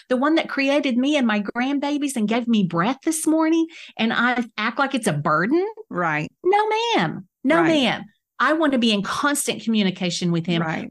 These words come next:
Speaker 1: constantly talking to him, just like I would one of my girlfriends. Another misconception is that there is fear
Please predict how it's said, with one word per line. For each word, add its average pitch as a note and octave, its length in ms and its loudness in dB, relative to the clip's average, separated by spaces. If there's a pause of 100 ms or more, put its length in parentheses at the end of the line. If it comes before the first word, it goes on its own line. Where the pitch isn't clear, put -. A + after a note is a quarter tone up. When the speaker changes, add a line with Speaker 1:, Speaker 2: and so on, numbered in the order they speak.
(120)
Speaker 1:
constantly B3 600 0
talking F3 400 -2
to D#3+ 80 -2
him, E3+ 240 0
just B3 320 -4
like G#3 160 -4
I G3+ 80 0
would F#3 260 -2
one F3 160 -2
of E3+ 80 0
my E3 140 -2
girlfriends. D#3+ 760 -8 (400)
Another G#3+ 440 2
misconception A#3 960 0
is G3 340 -4
that F#3 420 0 (360)
there F#3 160 2
is G3 340 -2 (160)
fear A3 540 0